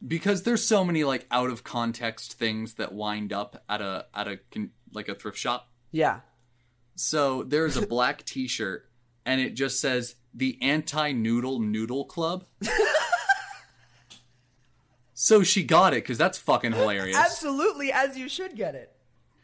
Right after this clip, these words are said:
Speaker 1: Uh, it was, like, two bucks 'cause it's just a graphic tee.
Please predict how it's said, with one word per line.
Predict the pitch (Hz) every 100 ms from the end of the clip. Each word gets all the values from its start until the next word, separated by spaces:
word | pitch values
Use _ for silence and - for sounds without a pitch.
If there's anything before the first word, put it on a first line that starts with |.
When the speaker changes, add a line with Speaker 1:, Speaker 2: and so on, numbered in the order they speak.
| _ _ _ _
Speaker 1:
Uh, | 143 143 139
it |
was, | 143
like, | 143 135 -
two | - 165
bucks | 123 120 123 - - - _
'cause | 123 117
it's | 110
just | - 143 -
a | 120
graphic | 101 113 110 120 -
tee. | - 110 117